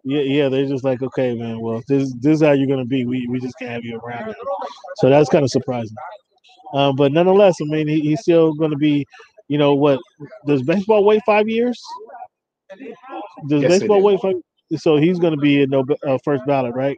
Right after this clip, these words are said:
Speaker 1: No question?
Speaker 2: No question.
Speaker 1: Um, okay. Uh, Logan Paul.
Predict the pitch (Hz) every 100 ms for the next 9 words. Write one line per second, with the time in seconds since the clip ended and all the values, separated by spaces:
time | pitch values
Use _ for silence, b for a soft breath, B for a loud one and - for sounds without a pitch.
0 | 143 131 - 139 - 147 _ _ _ _
1 | _ b b _ _ 101 101 - 101 -
2 | 98 87 _ - - - 932 960 960 932
3 | - - - 120 113 107 98 - - _
4 | _ _ _ _ 131 147 131 120 135 -
5 | - - - - - - - _ _ _
6 | _ _ - 180 190 185 185 226 254 220
7 | 247 220